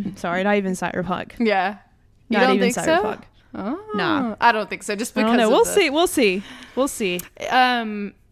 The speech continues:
Speaker 2: is that all you've been playing this week? You've
Speaker 1: Um,
Speaker 2: been focusing
Speaker 1: also,
Speaker 2: on that?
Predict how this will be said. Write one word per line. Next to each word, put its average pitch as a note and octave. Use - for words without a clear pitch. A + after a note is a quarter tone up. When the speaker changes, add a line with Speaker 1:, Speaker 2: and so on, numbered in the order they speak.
Speaker 2:
is A#3
that C#4+
all C#4+
you've C#4+
been C#4+
playing C4+
this F#4
week? G#4+
You've C4+
Speaker 1:
Um, C#4+
Speaker 2:
been B3
focusing D4
Speaker 1:
also, G#3+
Speaker 2:
on C4
that? C#4+